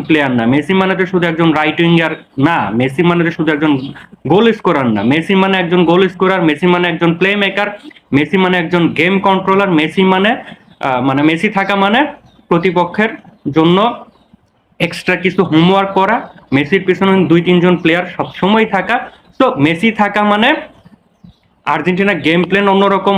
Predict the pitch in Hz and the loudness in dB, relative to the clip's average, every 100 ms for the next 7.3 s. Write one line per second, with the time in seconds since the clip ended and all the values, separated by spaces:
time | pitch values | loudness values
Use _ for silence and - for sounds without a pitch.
0 | 175 185 247 - - _ - _ 151 160 | 2 2 0 -4 -20 _ -20 _ 0 2
1 | 185 180 196 233 - 160 165 170 180 175 | 2 0 0 -2 -4 -2 0 0 0 2
2 | 165 160 156 - - 120 156 165 160 _ | 2 2 -2 -8 -8 -2 2 2 0 _
3 | - 175 208 208 180 202 226 - 190 190 | -4 -2 0 0 2 0 0 -2 -4 -2
4 | 202 - 269 320 - _ _ - 143 143 | -2 2 0 0 -8 _ _ -8 -2 -2
5 | 131 127 139 156 233 214 214 202 220 208 | -2 -2 -2 0 0 0 0 0 0 0
6 | 202 190 190 - 208 262 247 220 208 208 | 0 0 -2 -2 0 0 2 2 2 2
7 | 190 190 220 | 0 0 0